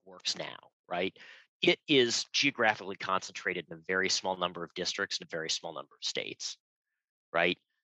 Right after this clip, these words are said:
Um, that was true of a lot more sectors of the economy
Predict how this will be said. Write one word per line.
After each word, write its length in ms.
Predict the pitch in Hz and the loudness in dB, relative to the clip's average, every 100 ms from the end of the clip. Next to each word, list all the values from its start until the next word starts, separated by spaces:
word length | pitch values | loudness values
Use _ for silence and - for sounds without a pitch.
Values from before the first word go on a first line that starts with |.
| _ _ | _ _
Um, 540 | 110 107 101 95 85 - _ _ _ _ _ | 6 8 8 6 4 -6 _ _ _ _ _
that 180 | 147 185 | 8 8
was 180 | 170 - | 6 0
true 420 | - - 151 131 | 0 -4 -4 -4
of 100 | 98 | -2
a 40 | |
lot 420 | 92 82 90 101 - 95 90 | -4 0 4 4 2 -10 -20
more 300 | 92 92 92 | -16 -8 0
sectors 560 | - 98 90 92 87 | 2 2 0 -4 -10
of 80 | 85 - | -12 -16
the 80 | 73 | -14
economy 640 | - - 60 50 _ - | -8 -6 -6 -8 _ -20